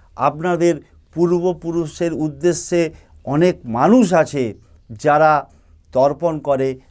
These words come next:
গঙ্গার ঘাটে করে থাকে, সমুদ্রে করে থাকে,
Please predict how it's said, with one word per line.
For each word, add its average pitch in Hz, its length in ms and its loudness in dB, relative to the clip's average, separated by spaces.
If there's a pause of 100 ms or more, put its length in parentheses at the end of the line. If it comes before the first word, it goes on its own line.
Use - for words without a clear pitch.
(140)
গঙ্গার 151 480 0
ঘাটে 139 300 -8
করে 131 260 -6
থাকে, 131 300 -4 (400)
সমুদ্রে 151 600 -2
করে 127 260 -2
থাকে, 131 340 -4